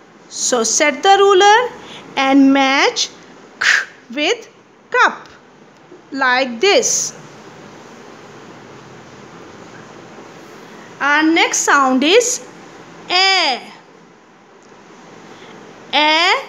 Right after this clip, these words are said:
apple, yes. Set the rulers, girl, and match A with apple.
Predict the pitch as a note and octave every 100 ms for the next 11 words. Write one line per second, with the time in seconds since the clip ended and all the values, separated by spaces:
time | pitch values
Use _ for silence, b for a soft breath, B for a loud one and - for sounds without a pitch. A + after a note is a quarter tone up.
0 | - - - - - C4 B3+ - D#4 A4
1 | C#5+ - - - _ _ _ C4 G#3+ G#4
2 | G#4+ B3 - - - - - - - _
3 | - - - - C#4+ C4+ A#3 E4+ F4 F4+
4 | F#4+ G4 - F#4+ G4 B4+ - - - -
5 | - - - - - - - - - -
6 | - - B B B - - C#4+ D#4 D4
7 | C#4 C#4 C#4 G#4 - - - - - D#4
8 | D#4+ G4 D4+ F4 A#4+ - - - - -
9 | - - - - - - - - - -
10 | - - - - - - - - - F#4
11 | G4 G#4 G#4 F4 C#4 G#3